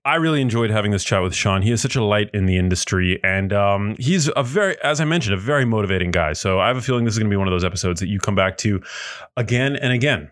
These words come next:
This episode is sponsored by Paleo Valley. Paleo Valley makes some of the best meat sticks around. When I'm craving a high protein,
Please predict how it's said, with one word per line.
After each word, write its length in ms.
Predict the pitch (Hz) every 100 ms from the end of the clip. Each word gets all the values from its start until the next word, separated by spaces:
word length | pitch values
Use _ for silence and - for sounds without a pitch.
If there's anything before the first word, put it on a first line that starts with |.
| _
This 160 | 208 226
episode 380 | 175 202 208 202
is 200 | 156 -
sponsored 520 | - 147 175 175 143
by 160 | 139
Paleo 500 | 131 - 156 175 147
Valley. 380 | 95 78 73 73 -
Paleo 360 | - 202 214 185
Valley 220 | 160 143
makes 220 | 127 117
some 100 | 123
of 60 | 107
the 160 | 92 -
best 320 | 165 147 -
meat 240 | 139 127 -
sticks 360 | - 104 - -
around. 400 | 104 98 80 78
When 100 | 107
I'm 80 | 143
craving 320 | 170 165 139
a 80 | 95
high 340 | - 120 123
protein, 600 | - 123 117 - 117 107